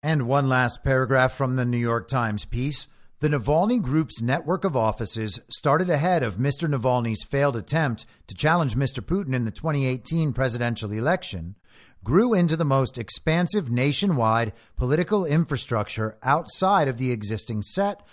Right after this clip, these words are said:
of Kremlin-sanctioned opposition parties. The offices agitated for a boycott of the twenty eighteen election, in which Mister Navalny was barred from running,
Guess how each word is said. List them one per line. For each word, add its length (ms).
of 320
Kremlin-sanctioned 1040
opposition 680
parties. 600
The 140
offices 560
agitated 640
for 140
a 60
boycott 680
of 140
the 80
twenty 340
eighteen 380
election, 560
in 200
which 240
Mister 260
Navalny 580
was 180
barred 360
from 180
running, 300